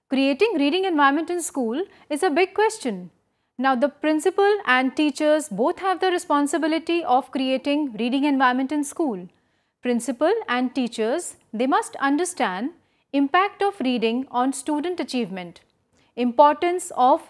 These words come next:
reading culture. School should provide the library services and its resources. Next is displaying quotes about reading in school corridors.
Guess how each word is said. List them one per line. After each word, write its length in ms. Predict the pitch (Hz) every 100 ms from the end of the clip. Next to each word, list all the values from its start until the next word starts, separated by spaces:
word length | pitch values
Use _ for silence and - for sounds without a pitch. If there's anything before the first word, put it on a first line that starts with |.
| 208
reading 400 | 233 240 285 339
culture. 560 | - 339 - 233 175 190 _ _ _ _ _ _ _ _
School 400 | - - 311 339 466
should 320 | - 302 285
provide 460 | 277 240 226 226 262
the 80 | 247
library 560 | 220 202 196 262 370
services 720 | 403 381 359 349 381 415 440 - -
and 320 | 254 262 254
its 280 | 269 - -
resources. 720 | 277 285 330 320 214 180 - - _ _ _ _ _
Next 380 | 233 285 440 -
is 400 | 330 330 381 - _
displaying 580 | 214 262 - 320 359 427
quotes 480 | - 311 277 359 - -
about 400 | 226 254 285 277
reading 480 | 240 285 302 339 339
in 160 | 277 285
school 460 | 277 - 320 339
corridors. 800 | 339 320 302 247 202 180 175 -